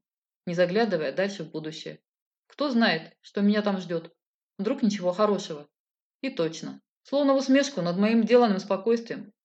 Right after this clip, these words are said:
судьба не поленилась и крутанула своё колесо быстрее. Не успела я прийти домой, как из комнаты вышел Стас, одетый в один из своих шикарных дорогих костюмов. Глядя на его горящие голубым блеском глаза –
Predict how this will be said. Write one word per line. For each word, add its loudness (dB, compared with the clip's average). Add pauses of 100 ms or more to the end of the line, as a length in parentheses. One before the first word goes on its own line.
судьба -2
не 4
поленилась 0 (280)
и -6
крутанула 2
своё -2
колесо -4
быстрее. -8 (600)
Не -2
успела 2
я 8
прийти 0
домой, 2 (240)
как -4
из -2
комнаты 2
вышел -2
Стас, -4 (380)
одетый 0
в 4
один 2
из -4
своих -6
шикарных -2
дорогих -6
костюмов. -12 (640)
Глядя 4
на 6
его 4
горящие 4
голубым -2
блеском 0
глаза – -2